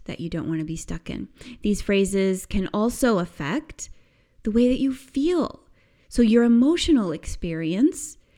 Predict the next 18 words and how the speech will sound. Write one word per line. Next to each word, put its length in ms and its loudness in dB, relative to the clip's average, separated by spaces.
and 200 6
then, 240 4
of 180 -12
course, 400 -4
the 260 -8
actions 520 -6
that 200 -8
you 120 -8
take 400 -4
out 220 2
of 120 2
that 200 -2
state 400 2
and 220 0
the 80 2
reverberations 960 -2
of 240 -6
those 500 -6